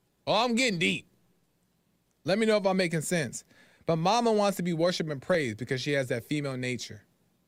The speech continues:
So guess what happens, especially in the black community, but all around the world, all races. But guess what happens?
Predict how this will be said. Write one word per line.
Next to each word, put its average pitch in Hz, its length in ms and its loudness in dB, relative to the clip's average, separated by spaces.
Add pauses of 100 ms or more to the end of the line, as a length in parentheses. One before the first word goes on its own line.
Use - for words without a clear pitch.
(1400)
So 208 220 2
guess 226 340 2
what 254 200 2
happens, 170 760 -2 (400)
especially 277 500 2
in 254 80 2
the 226 80 2
black 170 280 0
community, 120 460 -10 (180)
but 135 80 -2
all 202 260 2
around 185 280 2
the 139 80 -2
world, 123 320 -4 (100)
all 156 240 2
races. - 580 -6 (640)
But 180 120 0
guess 254 220 2
what 240 160 2
happens? 147 640 -6